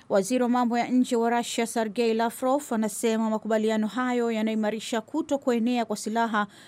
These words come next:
na ina athari nzuri kwa usalama na uthabiti wa kanda hiyo. "Haingewezekana bila Moscow, ambao ni mshirika wa Damascus," alisema Rais Obama. Wanachama watano wa kudumu wa Baraza la Usalama la Umoja wa Mataifa, pamoja na Ujerumani na Umoja wa Ulaya,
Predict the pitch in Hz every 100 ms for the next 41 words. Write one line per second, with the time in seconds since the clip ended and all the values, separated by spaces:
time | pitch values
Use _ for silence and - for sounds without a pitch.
0 | - - 185 214 214 240 233 208 240 262
1 | 254 240 294 285 - 233 - 226 233 233
2 | 220 214 - 202 196 180 160 165 156 -
3 | 220 196 - _ _ - - 262 311 349
4 | 311 269 277 262 240 208 220 214 262 -
5 | 262 262 226 208 185 185 196 - 202 233
6 | - 214 214 226 294 294 233 - 226 -
7 | 214 156 127 - 165 156 165 170 165 -
8 | _ - 143 151 - 208 214 202 202 240
9 | 214 208 208 202 220 214 202 214 214 202
10 | 202 226 220 214 202 202 208 202 196 202
11 | 214 220 - 240 - 151 175 202 190 190
12 | 190 185 208 220 226 240 220 214 208 180
13 | 160 202 220 208